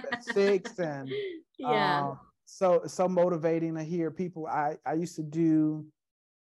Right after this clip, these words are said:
Speaker 1: runs at six o'clock in the morning, and at the end of my run, I would go live and, you know, give, like, motivational speeches and just pour into people.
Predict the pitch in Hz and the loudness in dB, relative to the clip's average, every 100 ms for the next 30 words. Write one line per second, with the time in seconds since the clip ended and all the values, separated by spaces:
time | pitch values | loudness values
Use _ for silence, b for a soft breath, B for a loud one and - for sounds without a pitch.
0 | _ 143 143 165 190 190 160 131 - 170 | _ -6 2 4 4 2 2 0 -2 -4
1 | 165 - 156 151 147 147 165 185 170 143 | -4 -2 -2 -2 -2 0 2 2 0 -2
2 | 135 131 135 151 147 151 139 180 208 175 | -6 -8 -6 0 0 -2 -2 0 2 4
3 | 156 143 147 143 139 131 135 139 139 135 | 2 2 0 -2 0 0 0 0 0 2
4 | 190 240 160 143 139 135 _ 151 147 143 | 2 4 2 2 -2 -6 _ -8 -4 -4
5 | 135 127 - _ 175 156 135 131 135 - | -6 -8 -16 _ -4 0 4 2 0 -10
6 | _ - 247 240 180 165 165 160 147 147 | _ 2 4 6 4 4 2 4 2 0
7 | 135 131 - 220 196 196 180 175 160 151 | -8 -6 0 2 2 4 4 4 2 0
8 | 135 - b b 208 - - 285 208 - | -2 -10 b b -2 -2 2 6 6 4
9 | 180 190 180 - 151 135 123 | 4 4 2 2 0 0 -4